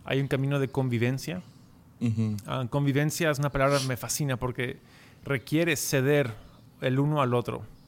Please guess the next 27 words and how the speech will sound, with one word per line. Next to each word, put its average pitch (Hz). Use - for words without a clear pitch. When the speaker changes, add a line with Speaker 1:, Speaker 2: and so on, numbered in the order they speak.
Speaker 2:
Ujú. 110
Speaker 1:
Y, 127
y 135
el 131
ceder 151
mutuo 147
logra, 131
es 143
fam-, 156
o 151
sea, 135
lo 135
vemos 135
con, 127
s-, -
s-, -
¿no? 147
Uno 156
sus 139
mil, 135
dos 143
sus 143
diez 135
mil, 123
¿no? 117
Y, 113
Speaker 2:
Ujú. 107